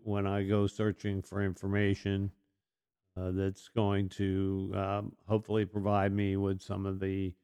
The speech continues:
answers that I seek so that I have better peace of mind.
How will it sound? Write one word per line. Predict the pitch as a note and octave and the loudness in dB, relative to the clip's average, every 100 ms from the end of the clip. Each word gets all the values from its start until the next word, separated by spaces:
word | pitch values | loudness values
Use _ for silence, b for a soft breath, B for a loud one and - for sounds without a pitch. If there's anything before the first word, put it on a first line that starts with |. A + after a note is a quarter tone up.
| _ _ | _ _
answers | G#2 G#2+ - G2+ F#2+ | -4 -2 0 -2 0
that | G2 F#2+ | -2 2
I | G#2+ A2+ | 4 2
seek | - G#2 G2 _ - | 0 -4 -4 _ -8
so | |
that | G2 F#2 | -4 -2
I | F#2+ | -2
have | F#2 F#2+ F#2+ | -2 -4 -4
better | F#2 F#2 | -6 -6
peace | - F#2 F2+ | -6 -12 -12
of | |
mind. | E2+ E2 | -20 -20